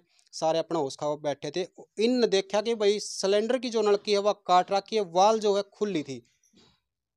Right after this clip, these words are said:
तो ये आप खुद अंदाजा लगा सको भी, इसका क्या कारण है। इसका भाई, देखो, मैं अप-, अपनी पर-, पर्सनल प्रतिक्रिया दूं, तो भाई, इसका कारण यूँ भी हो सकता है, उसका नलकी जो है, पड़ोसिया ने काट दियो भाई, सिलेंडर बाहर काटने खातर तगाजा में, ताकि भाई, आग जो है, नीचे तक ना जाओ, सिलेंडर में आग ना लगे,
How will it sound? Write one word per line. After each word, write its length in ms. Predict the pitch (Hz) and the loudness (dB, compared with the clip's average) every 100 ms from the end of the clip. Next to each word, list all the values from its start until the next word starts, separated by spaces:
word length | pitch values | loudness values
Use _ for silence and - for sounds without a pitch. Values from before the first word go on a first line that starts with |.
| _ _ _ _ - | _ _ _ _ 2
तो 120 | 226 | 4
ये 100 | 240 233 | 4 0
आप 220 | 214 226 - | 2 2 0
खुद 180 | 262 262 | -2 2
अंदाजा 460 | 220 214 214 214 | 2 4 4 4
लगा 300 | 214 190 180 | 4 6 4
सको 200 | 185 - | 4 0
भी, 80 | 220 | -2
इसका 220 | 214 - | -2 -2
क्या 220 | 202 202 202 | 0 2 2
कारण 280 | 185 175 | 2 2
है। 120 | 165 175 | 2 -2
इसका 320 | 214 - 262 | -2 2 4
भाई, 140 | 226 | 4
देखो, 240 | 214 240 247 | 2 2 2
मैं 260 | 220 226 | 4 6
अप-, 280 | 262 269 254 | 6 4 2
अपनी 240 | 233 226 | 0 0
पर-, 360 | 220 220 208 - - | -2 -4 -6 -10 -2
पर्सनल 300 | 202 247 247 | -2 0 0
प्रतिक्रिया 460 | 240 240 226 214 | -2 -2 2 2
दूं, 180 | 202 214 | 2 0
तो 100 | 214 | 0
भाई, 80 | 208 | -2
इसका 160 | 202 | -2
कारण 280 | 214 214 202 | 2 4 4
यूँ 200 | 190 226 | 2 -2
भी 80 | 220 | 0
हो 80 | 196 | -2
सकता 140 | - | 0
है, 20 | |
उसका 220 | 202 - 208 - 196 _ - | -4 -2 -4 -4 -20 _ 0
नलकी 320 | 165 214 214 | 4 4 2
जो 180 | 233 247 | 0 4
है, 60 | 233 | 4
पड़ोसिया 360 | 226 220 220 | 2 -2 0
ने 80 | 226 | 0
काट 380 | 214 208 202 196 | 0 4 2 2
दियो 220 | 190 226 | -2 0
भाई, 120 | 214 | 0
सिलेंडर 320 | 196 208 202 214 | 0 0 0 0
बाहर 260 | 196 220 | 2 2
काटने 280 | 202 190 175 | 2 0 -2
खातर 260 | 165 - 185 | -4 -6 -4
तगाजा 440 | 190 175 156 170 | 2 2 4 2
में, 160 | 143 - _ _ - | 0 -6 _ _ 0
ताकि 240 | 185 220 | 0 2
भाई, 180 | 202 202 - | 2 2 4
आग 220 | 185 196 | 4 4
जो 200 | 196 196 | 2 0
है, 60 | 185 | 0
नीचे 280 | 185 - 185 | -2 -4 -8
तक 140 | - | -6
ना 300 | 196 170 180 | -2 0 2
जाओ, 260 | 165 160 165 | 2 2 0
सिलेंडर 340 | - 165 160 | -2 -4 -4
में 120 | 160 156 | -2 -2
आग 120 | 147 | -2
ना 180 | 160 175 | -2 -2
लगे, 320 | 156 143 | -2 -4